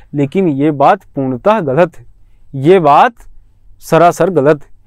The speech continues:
राष्ट्रपति जी नियुक्त जरूर करते हैं, लेकिन इनका कार्यकाल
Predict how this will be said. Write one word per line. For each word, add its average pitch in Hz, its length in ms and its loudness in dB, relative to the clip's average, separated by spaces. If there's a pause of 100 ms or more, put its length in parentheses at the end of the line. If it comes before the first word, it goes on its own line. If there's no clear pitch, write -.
(400)
राष्ट्रपति 226 720 0
जी 233 100 2
नियुक्त 190 360 0
जरूर 151 340 2
करते 202 360 0
हैं, 254 260 0 (240)
लेकिन 165 560 2
इनका 160 380 0
कार्यकाल 156 840 0